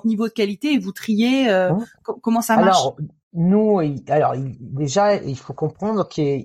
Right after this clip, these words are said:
Speaker 2: la, la qualité est énormément liée à la quantité. Je vous explique pourquoi. Je veux dire, on, on, euh, il,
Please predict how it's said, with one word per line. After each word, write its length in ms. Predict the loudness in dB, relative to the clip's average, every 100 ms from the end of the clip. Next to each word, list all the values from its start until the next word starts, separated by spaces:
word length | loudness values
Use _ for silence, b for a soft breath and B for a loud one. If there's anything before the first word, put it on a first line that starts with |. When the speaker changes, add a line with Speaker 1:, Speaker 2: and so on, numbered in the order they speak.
| -8
Speaker 2:
la, 460 | -6 0 2 2 0
la 160 | -2 -4
qualité 840 | -4 -4 -2 -4 -2 -2 0 -2
est 160 | 0 0
énormément 640 | 2 -2 -2 -2 0 0
liée 300 | 0 -2 0
à 40 | 2
la 120 | 0
quantité. 600 | -2 -10 -14 -16 -6 -6
Je 140 | -4
vous 80 | -8
explique 300 | -12 -12 -18 _
pourquoi. 380 | -14 -4 -4 -4 B B B B
Je 60 | -18 -10
veux 60 |
dire, 180 | -4 0
on, 160 | 0 -2
on, 600 | -8 -10 -10 -12 -16 -20 _ _ _ -20 -8 -2
euh, 260 | 2 2 -2 _ _ -14
il, 160 | -12